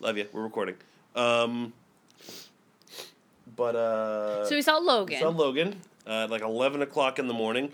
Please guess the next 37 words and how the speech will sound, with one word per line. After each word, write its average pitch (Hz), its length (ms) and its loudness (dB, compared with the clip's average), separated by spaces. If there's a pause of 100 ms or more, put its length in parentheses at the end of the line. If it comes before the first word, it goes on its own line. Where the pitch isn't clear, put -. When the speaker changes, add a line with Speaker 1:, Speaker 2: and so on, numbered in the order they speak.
(100)
Speaker 2:
Yeah. 185 160 -6
Speaker 1:
Nothing 151 220 0
like 170 140 6
seeing 185 240 -2
<laughs> - 20 -8
fucking - 500 -2
people 214 320 -2
get 208 140 4
impaled 208 500 0
in 220 100 0
the 214 100 6
head 226 360 0 (260)
Speaker 2:
I 240 120 10
didn't 320 100 4
Speaker 1:
with - 40 2
Speaker 2:
know 330 200 6
it 311 60 6
was - 40 -4
gonna 277 180 0
be 269 120 2
Speaker 1:
fucking - 20 2
Speaker 2:
that 240 180 6
violent 185 460 0
and 185 100 -4
Speaker 1:
claws. 190 80 -6 (280)
Speaker 2:
gory. 160 260 -2 (280)
Speaker 1:
I 127 380 2
Speaker 2:
I 247 260 10
really 254 560 2
Speaker 1:
loved 208 100 -2
Speaker 2:
didn't 196 420 0
Speaker 1:
it. - 260 -18 (220)
Speaker 2:
think 254 200 2
it 240 40 0
was 220 120 -2
gonna 220 200 -2
be 214 200 -2